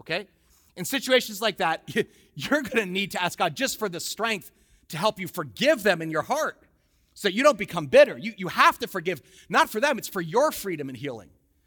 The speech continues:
But that doesn't mean you reconcile. Remember, forgiveness is your decision. It's releasing them in your heart and giving them over to God. Forgiveness has nothing to do actually with them, whether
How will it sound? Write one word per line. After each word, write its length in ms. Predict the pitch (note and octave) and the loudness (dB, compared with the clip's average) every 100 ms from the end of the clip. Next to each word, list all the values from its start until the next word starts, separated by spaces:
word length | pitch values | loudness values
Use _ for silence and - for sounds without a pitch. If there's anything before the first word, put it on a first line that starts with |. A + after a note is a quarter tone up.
| _ - | _ -10
But 100 | D3+ | 0
that 140 | C#4 | 0
doesn't 220 | D#4 A#3+ G3+ | 0 -8 -6
mean 140 | F3+ | -6
you 100 | C#3+ | -4
reconcile. 760 | D#3 C4+ F#3 C#3 - G#2+ F#2 _ _ _ _ _ - | -2 -4 -6 -12 -10 -10 -10 _ _ _ _ _ -6
Remember, 240 | A3+ A#3+ | -2 -2
forgiveness 640 | - F#3+ C#3+ C#4+ D4+ E4 - | -2 -6 -2 -4 -2 -6 -6
is 240 | G#3+ D3+ | -6 -6
your 260 | D3 G#3+ A#3 | 0 2 2
decision. 500 | G3+ - A#3 G3+ C#3 | -2 -4 -4 -4 -8
It's 200 | D#3+ - | -12 -8
releasing 540 | E3 D#3 B3+ - A3 | -4 -2 -4 -4 -6
them 180 | F#3 G3 | -4 -4
in 80 | F#3+ | -4
your 100 | E3 | -6
heart 320 | - F#3 - - - | -2 -2 -2 -10 -10
and 160 | E3+ | -8
giving 280 | C#3+ A3+ A3 | -6 -6 -4
them 140 | F#3 E3+ | -4 -2
over 200 | D#3+ D#3 | -4 -6
to 80 | |
God. 340 | C3 F3 C#3 F#2 _ _ _ _ - | -8 -8 -10 -16 _ _ _ _ -6
Forgiveness 380 | G3+ B3 B3 | -2 -2 -2
has 180 | G#3 F3 | -4 -6
nothing 480 | F3 G#3+ C4+ F4 D#4 | -2 0 0 -2 -6
to 100 | C4 | -8
do 220 | F#3 A#3+ | -4 0
actually 300 | G3 D#3 D#3+ | 2 0 -6
with 160 | D3 - | -8 -6
them, 180 | C3 B2+ | -6 -2
whether 260 | F#3 G3+ | 0 0